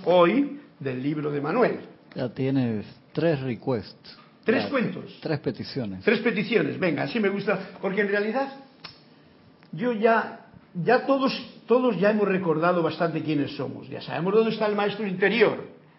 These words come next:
Speaker 1: Entonces, siempre que tú tengas un problema, consúltalo con tu verdadero ser. Ese es el mejor conocimiento que vas a recibir. Si eres persistente, lo recibirás, además, en breve. Dime, Cristian, y mientras tanto, pues,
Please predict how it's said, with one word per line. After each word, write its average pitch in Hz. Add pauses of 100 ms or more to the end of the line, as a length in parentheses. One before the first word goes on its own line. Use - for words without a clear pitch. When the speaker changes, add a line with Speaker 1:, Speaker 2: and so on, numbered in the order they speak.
Speaker 1:
Entonces, 160 (160)
siempre 240
que 180
tú 160
tengas 160
un 156
problema, 170
consúltalo 180
con 160
tu 156
verdadero 135
ser. 113 (460)
Ese 226
es -
el 180
mejor 254 (880)
conocimiento 180
que 170
vas 160
a 156
recibir. 143 (100)
Si -
eres 190
persistente, 180
lo 147
recibirás, 139
además, 147 (180)
en 120
breve. 139
Dime, 185
Cristian, 214 (800)
y 214
mientras 226
tanto, 233
pues, 240